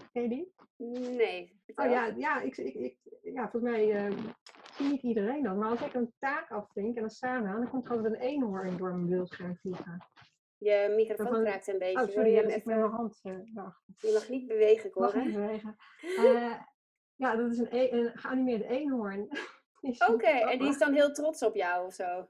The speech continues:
Speaker 1: Ja, die gaat dan schuin, eh, vliegt die over mijn beeldscherm heen.
Speaker 2: Oh, wat cool. <laughs>
Speaker 1: Ik heb echt geen idee, want het is altijd al zo geweest. Ik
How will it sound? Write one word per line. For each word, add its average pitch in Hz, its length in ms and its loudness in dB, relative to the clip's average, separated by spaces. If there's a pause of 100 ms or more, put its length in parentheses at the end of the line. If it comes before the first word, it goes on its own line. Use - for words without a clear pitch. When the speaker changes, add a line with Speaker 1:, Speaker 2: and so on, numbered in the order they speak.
(100)
Speaker 1:
Ja, 311 140 -4
die 277 100 -2
gaat 262 180 -2
dan 262 100 -2
schuin, 285 460 -2
eh, 240 260 0
vliegt 269 240 -6
die 220 120 0
over 202 180 2
mijn 190 120 -4
beeldscherm 196 640 -6
heen. 180 140 -6
Speaker 2:
Oh, 508 260 0
wat 370 180 0
cool. 269 500 2
<laughs> - 0 -
Speaker 1:
Ik 254 180 0
heb 247 200 4
echt 381 100 0
geen 247 160 2
idee, 320 240 2
want 262 120 0
het 214 100 -4
is 226 60 -4
altijd 320 260 -6
al 233 120 -2
zo 226 200 -2
geweest. 240 500 -4
Ik 214 140 -6